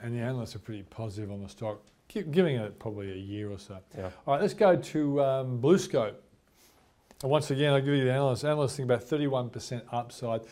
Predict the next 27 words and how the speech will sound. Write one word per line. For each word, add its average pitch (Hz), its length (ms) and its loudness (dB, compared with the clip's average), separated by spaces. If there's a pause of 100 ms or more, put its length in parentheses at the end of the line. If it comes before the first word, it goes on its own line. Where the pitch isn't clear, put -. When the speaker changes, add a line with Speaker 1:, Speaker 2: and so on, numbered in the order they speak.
(240)
Speaker 1:
This 254 100 -2
is - 20 0
a 254 60 0
company 226 240 2
a 185 60 6
lot 180 60 10
of 143 80 0
people 151 200 2
expected 143 360 0
Speaker 2:
Mm. 113 100 -2
Speaker 1:
to 117 80 -6
do 123 160 -2
a - 20 0
lot 120 260 0
better. 120 360 -2
It 127 80 -4
has 147 200 -2
struggled 135 520 0
recently. 120 560 -2 (420)
I-, 170 160 0
what 160 160 0
are 143 40 -2
the 139 100 0
charts 135 400 -4
telling 117 220 -8
you? - 960 -18
Speaker 2:
Um, 143 340 2